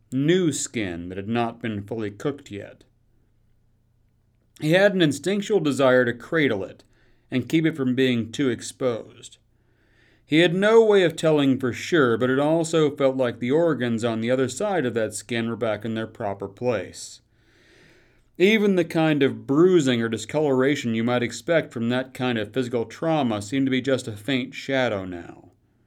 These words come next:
He felt whole again, and hungry. And he felt different. He had dreamed this world.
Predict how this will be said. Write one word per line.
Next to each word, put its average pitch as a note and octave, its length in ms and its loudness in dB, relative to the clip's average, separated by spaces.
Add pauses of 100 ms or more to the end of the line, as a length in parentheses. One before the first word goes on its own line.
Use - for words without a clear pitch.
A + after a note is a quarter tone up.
(440)
He D3+ 160 2
felt D3 440 0 (380)
whole D3+ 380 2
again, E2 460 -10 (760)
and C#3 520 -2 (500)
hungry. B2 600 -4 (1300)
And C#3+ 300 0
he B2+ 160 0
felt G#2+ 480 -6 (1000)
different. - 640 -8 (1300)
He D#3 220 4
had A2+ 280 2
dreamed A2+ 840 0 (420)
this G#2 360 -4
world. F#2 520 -6